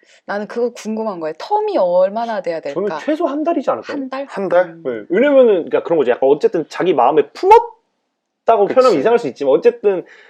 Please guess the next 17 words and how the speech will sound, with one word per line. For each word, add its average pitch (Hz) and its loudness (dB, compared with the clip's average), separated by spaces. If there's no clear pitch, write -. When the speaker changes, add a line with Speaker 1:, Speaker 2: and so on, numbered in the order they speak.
Speaker 2:
좀 143 -4
그런 175 2
생각을 220 0
했던 202 -2
자매분인 139 -2
거잖아요. 104 -12
근데 117 -6
Speaker 1:
음. - -16
Speaker 2:
그런 208 0
분들을 151 -2
한 392 -2
달에 403 4
한 262 0
명씩 - -4
바뀌는 151 -6
것도 117 -10
사실 139 -6